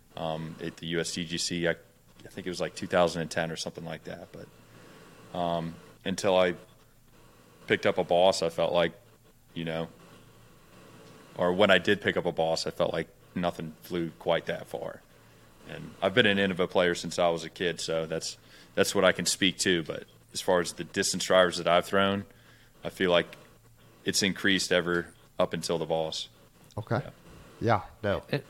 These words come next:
Speaker 3: David, do you wanna, in case our, uh, listeners aren't familiar, I know there's a lot of newer players, and you
Speaker 1: Yeah.
Speaker 3: just kinda come back on the scene. Would you remind everybody what your distance record is, please?
Speaker 1: Yeah, I currently hold the overall men's world distance record at eleven hundred and eight feet.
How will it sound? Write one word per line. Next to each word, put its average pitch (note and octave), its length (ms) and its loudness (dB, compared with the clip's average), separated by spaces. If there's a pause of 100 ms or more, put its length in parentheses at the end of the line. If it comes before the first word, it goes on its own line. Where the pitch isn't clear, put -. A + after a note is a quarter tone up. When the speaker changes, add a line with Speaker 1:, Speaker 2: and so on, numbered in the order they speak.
Speaker 3:
David, B2+ 380 10
do B2+ 80 4
you C3+ 100 8
wanna, B2+ 280 8
in A2 260 0
case A#2+ 200 -2
our, G#2 240 4
uh, G#2 100 -4
listeners G#2 440 0
aren't G2+ 160 2
familiar, F#2+ 640 0
I F#2+ 80 -4
know G2 80 -4
there's F#2+ 140 -4
a G2 60 -4
lot F#2 180 0
of F2+ 60 -8
newer F#2 220 -10
players, F2+ 600 -12
and G2+ 140 -6
you A2+ 80 2
Speaker 1:
Yeah. G2 60 4
Speaker 3:
just - 120 -2
kinda F#2+ 160 -2
come G2 200 -4
back F#2+ 180 -2
on F#2+ 80 -6
the F#2 40 -6
scene. F#2+ 280 -4 (280)
Would A2 120 2
you B2 100 6
remind A#2 300 8
everybody G#2+ 360 6
what G2+ 200 2
your G2 80 -2
distance F#2+ 400 -2
record F#2 280 -2
is, F2+ 160 -4
please? F#2 380 -10 (160)
Speaker 1:
Yeah, C3+ 240 6
I A#2 60 10
currently C3 380 6
hold A#2+ 260 10
the G#2+ 80 12
overall G#2 440 12
men's F#2+ 320 4
world F#2 200 4
distance F2+ 340 0
record F2+ 300 2
at E2 80 -2
eleven F2 340 4
hundred F2 240 0
and E2 100 -2
eight E2 200 -4
feet. D#2+ 280 -6